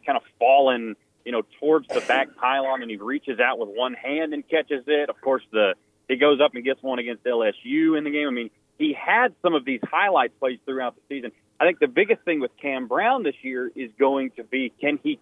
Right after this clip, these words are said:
catch just the, the, um,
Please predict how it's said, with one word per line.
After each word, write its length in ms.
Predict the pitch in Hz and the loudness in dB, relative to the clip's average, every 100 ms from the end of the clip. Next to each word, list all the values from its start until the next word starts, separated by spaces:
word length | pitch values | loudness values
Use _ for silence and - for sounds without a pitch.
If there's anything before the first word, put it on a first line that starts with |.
| - | 0
catch 240 | 156 135 - - | 0 0 -4 -6
just 180 | 131 - _ | -6 -6 _
the, 300 | 123 117 101 - _ _ _ _ | -4 -4 -4 -8 _ _ _ _
the, 340 | 123 117 110 - | 0 0 0 2
um, 440 | 104 107 98 95 | 4 6 4 0